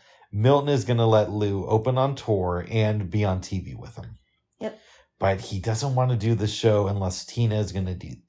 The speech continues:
Speaker 1: be there. Now, Lou is also married. So he tells Woody Allen, A K A Danny, that you're gonna be the beard and bring Tina to the show.
Speaker 2: <laughs>
Speaker 1: He
Speaker 2: Like,
Speaker 1: goes
Speaker 2: why have to be the beard?
Speaker 1: he goes to get her.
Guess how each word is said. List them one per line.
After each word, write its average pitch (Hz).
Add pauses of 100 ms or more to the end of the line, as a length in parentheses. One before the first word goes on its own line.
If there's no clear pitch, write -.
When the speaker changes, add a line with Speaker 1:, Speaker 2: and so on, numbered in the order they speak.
(140)
Speaker 1:
be 101
there. 90
Now, 101
Lou 139
is 123
also 98
married. - (460)
So 117
he 110
tells 127
Woody 117
Allen, 104
A 110
K 101
A 90
Danny, 87 (380)
that 104
you're 120
gonna 139
be 113
the 104
beard 92
and 107
bring 104
Tina 98
to 98
the 98
show. -
Speaker 2:
<laughs> - (720)
Speaker 1:
He 113
Speaker 2:
Like, -
Speaker 1:
goes 151
Speaker 2:
why 233
have 302
to 269
be 262
the 233
beard? 226
Speaker 1:
he 120
goes 143
to 143
get 113
her. 107